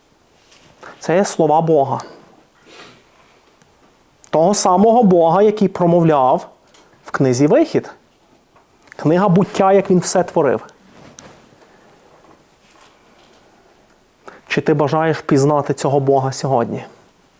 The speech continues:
Він тут знов наголосив: іншого не на-, немає. Він Бог на небі вгорі.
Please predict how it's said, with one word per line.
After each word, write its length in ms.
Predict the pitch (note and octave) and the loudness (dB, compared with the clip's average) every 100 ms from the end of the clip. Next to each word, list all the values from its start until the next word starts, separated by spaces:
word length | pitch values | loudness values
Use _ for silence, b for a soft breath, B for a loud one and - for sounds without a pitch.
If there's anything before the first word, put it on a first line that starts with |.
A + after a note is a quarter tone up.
| _ - - _ - _ _ _ _ _ _ _ _ _ _ _ _ _ _ _ _ - B B D#3 | _ -20 -20 _ -20 _ _ _ _ _ _ _ _ _ _ _ _ _ _ _ _ -16 B B -2
Він 140 | D#3+ | 0
тут 140 | F3+ | 2
знов 280 | C#3+ D3+ F3 | 2 2 2
наголосив: 640 | G#3 G3 A3 A3 - F3+ F#3 - _ _ _ _ _ _ _ - _ _ _ - | 2 2 2 2 2 2 2 -4 _ _ _ _ _ _ _ -20 _ _ _ -2
іншого 640 | C#3+ C#3 - D#3 C#3+ D3 - b b b - | 2 2 0 -2 0 -2 -4 b b b -2
не 180 | C#3 | 0
на-, 240 | C#3 B2 A2+ - | 2 0 -2 -2
немає. 500 | D#3+ D3+ C#3+ C3 B2+ - _ _ _ _ b b b b b _ _ | 0 2 2 2 -2 -4 _ _ _ _ b b b b b _ _
Він 160 | D3 D3+ | 0 2
Бог 280 | D3 F#3+ - | 2 0 0
на 100 | F#3 | 0
небі 300 | F3+ F3+ E3 | 2 4 2
вгорі. 500 | C#3+ D3 D#3 E3+ G3+ | 2 2 2 2 2